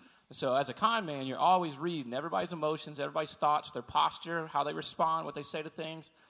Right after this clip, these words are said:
So I'm at this incredibly racially divided school, and I'm just watching. And I'm like, "Man, this don't even make sense." Like, I'm not real sure what's, so that, that just started to awaken in me, like,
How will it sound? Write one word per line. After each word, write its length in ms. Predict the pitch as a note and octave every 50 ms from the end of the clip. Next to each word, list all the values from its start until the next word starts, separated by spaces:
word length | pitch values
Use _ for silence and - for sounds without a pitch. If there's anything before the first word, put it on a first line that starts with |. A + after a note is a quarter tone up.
| - - _ -
So 160 | - - D3
I'm 100 | E3+ A3+
at 100 | A3+ G#3
this 220 | - E3 C#3+ -
incredibly 560 | C#3+ C3 - - G3+ G3 G3 G3 F3 F3 E3+ D3+
racially 460 | C3 D3 D#3+ F#3 F3+ - E3+ F3+ F3+
divided 420 | E3 D#3+ D3 D#3 D3+ D3+ C#3 B2
school, 560 | - - - - F3+ F#3+ E3 C3 A#2+ B2+ B2 - -
and 80 | C3
I'm 80 | F3 G#3+
just 160 | D3+ A2+ A2
watching. 400 | A2 C3+ E3+ G#3+ F#3 - - F#2 - - - _ _ _ _ _ _ _ _ _ _ _ _ _ _ _ -
And 100 | C3 B2+
I'm 80 | A#2+ A#2
like, 280 | A2 A2 A2 G#2 G2 - _ _ _ _ _ _ _ _ _ _ _ _ _ _ _ -
"Man, 100 | A#2+ C#3+
this 80 | F#3
don't 160 | F3+ B2 G#2+ G#2
even 140 | F#2+ G2
make 160 | G#2 F#2 F2+ -
sense." 560 | - - G3+ G3 D3 - - - - - - _ _ _ _ _ _ _ _ _ _ _ _ _ _ _ _ _ C#3+
Like, 220 | G#2+ E2 - - - -
I'm 80 | C3 D#3+
not 180 | F3+ D3+ A#2
real 140 | B2 B2 A#2
sure 340 | A#2 - - A#2+ A2+ A2+ A2+
what's, 360 | A2 A2+ A#2 - - - - _ _ _ _ _ _ _ _ -
so 160 | - - D3
that, 200 | D#3+ F3+ - -
that 120 | D#3 F#3 G3+
just 120 | G3 -
started 200 | - F#3+ E3+ D#3+
to 40 | D3 C3+
awaken 380 | B2 B2 E3 G#3 A#3 G#3+ F3
in 80 | D3 C3+
me, 160 | C3+ C3 C3
like, 260 | B2 A#2+ A#2+ A2+ A2